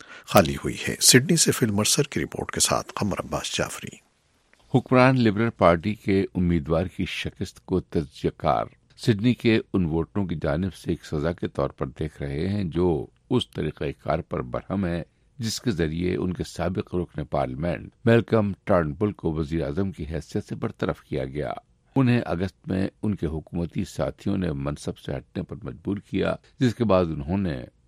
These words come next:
Speaker 2: پارلیمنٹ کی رکنیت سے بھی استعفی دے دیا۔ یہ اب تک کا پہلا موقع ہے کہ وین ورتھ کی نشست قدامت پسندوں کے ہاتھ میں نہیں ہے۔ اب اس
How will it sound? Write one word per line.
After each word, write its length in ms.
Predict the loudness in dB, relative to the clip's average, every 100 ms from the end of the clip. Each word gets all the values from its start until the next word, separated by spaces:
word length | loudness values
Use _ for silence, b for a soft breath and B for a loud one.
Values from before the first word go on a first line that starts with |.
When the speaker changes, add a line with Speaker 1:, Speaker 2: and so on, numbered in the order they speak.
| _
Speaker 2:
پارلیمنٹ 560 | 2 2 2 0 -2 -4
کی 80 | -4
رکنیت 460 | -2 -4 -4 -4 -6
سے 120 | -8
بھی 120 | -6
استعفی 440 | -6 -4 -4 -2
دے 160 | -4 -6
دیا۔ 360 | -6 -6 -4 -6 -2
یہ 200 | 6 6
اب 140 | 6 2
تک 220 | -2 0
کا 80 | -4
پہلا 340 | 2 4 4
موقع 340 | 4 0 0 -2
ہے 120 | 0
کہ 140 | -2 0
وین 240 | 2 2
ورتھ 260 | 0 -2 -2
کی 120 | -4
نشست 500 | -4 -2 -2 -2 -4
قدامت 500 | -6 -2 0 -2 -6
پسندوں 420 | -6 -4 -2 -2 -4
کے 140 | -6 -6
ہاتھ 180 | -6 -6 -6
میں 80 | -4
نہیں 320 | -4 -4 -6
ہے۔ 220 | -4 -4 -8 _ _ -6
اب 120 | -6 _ _ -6
اس 220 | -6 -6